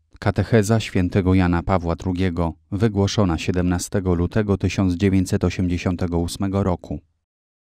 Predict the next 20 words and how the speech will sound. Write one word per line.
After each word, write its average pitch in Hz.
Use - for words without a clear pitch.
Oto 104
człowiek. 92
W -
poprzedniej 98
katechezie 95
przypomnieliśmy 95
te 95
słowa, 90
które 87
Piłat 98
wypowiedział 90
wobec 87
arcykapłanów 92
i 104
sług, -
wychodząc 104
z 95
Jezusem 92
na 82
zewnątrz, 92